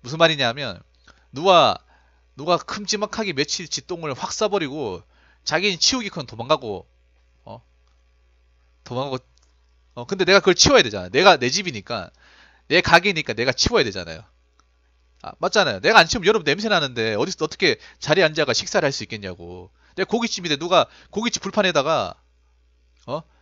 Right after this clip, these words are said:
누가 고깃집 불판에다가 똥을 무지하게 많이 싸놨어. 이거, 이거 고기지 똥이지 헷갈릴 정도 고기를 많이 싸놨어. 냄새가 장난 아니에요. 빨리 치워야 될 거 아니에요.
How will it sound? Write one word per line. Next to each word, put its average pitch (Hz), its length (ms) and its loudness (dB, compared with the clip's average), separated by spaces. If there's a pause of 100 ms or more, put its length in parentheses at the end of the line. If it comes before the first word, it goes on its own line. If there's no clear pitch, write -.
누가 185 140 -4
고깃집 226 260 -2
불판에다가 196 480 4
똥을 262 180 -2
무지하게 170 340 2
많이 143 120 6
싸놨어. 143 320 -2
이거, 113 160 -8
이거 139 100 -12 (280)
고기지 196 320 -2
똥이지 196 300 0
헷갈릴 175 240 0
정도 139 220 -8
고기를 151 260 -2
많이 104 140 -2
싸놨어. 107 200 -8
냄새가 202 280 2
장난 170 280 0
아니에요. 101 200 -4 (200)
빨리 262 140 4
치워야 294 220 4
될 165 120 4
거 131 80 -4
아니에요. 101 340 -10